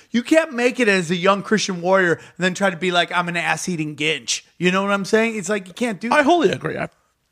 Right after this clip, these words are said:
Speaker 2: fucking agree with that
Speaker 1: Be
Speaker 2: one.
Speaker 1: you, dude. Be you.
Speaker 2: I've always been beyond the show. Like, you know, I'm, I'm not a comedian. I am a fucking podcaster. That,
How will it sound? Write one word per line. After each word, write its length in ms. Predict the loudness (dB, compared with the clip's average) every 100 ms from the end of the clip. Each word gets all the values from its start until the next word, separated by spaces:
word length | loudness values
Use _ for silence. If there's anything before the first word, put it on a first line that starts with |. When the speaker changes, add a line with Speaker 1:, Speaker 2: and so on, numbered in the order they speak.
| -2
Speaker 2:
fucking 280 | 0 0
agree 200 | -4 -4
with 80 | -4
that 80 | 0
Speaker 1:
Be 380 | 2 2 -2 -4
Speaker 2:
one. 80 | -6
Speaker 1:
you, 400 | -2 -2 -2 -4
dude. 540 | 0 2 2 0 -4 -10 _ -6
Be 560 | -2 0 0 -2 -6 _ _
you. 560 | -6 0 2 0 -2 -2
Speaker 2:
I've 160 | 0
always 220 | 2 2 2
been 140 | 0
beyond 220 | 2 0
the 60 | -2
show. 180 | -2 0
Like, 200 | 0 -2 _ _ _ _ _ _ _ _ _
you 80 | 0
know, 120 | 2 2
I'm, 240 | 0 0 0
I'm 160 | 0
not 160 | 2 0
a 40 |
comedian. 400 | 0 0 0 -2 -8 _ -4
I 180 | 0 2
am 300 | 0 -6 -6
a 120 | -4
fucking 300 | 0 0 0 -2
podcaster. 520 | -2 -2 -10 -8 -4
That, 180 | -4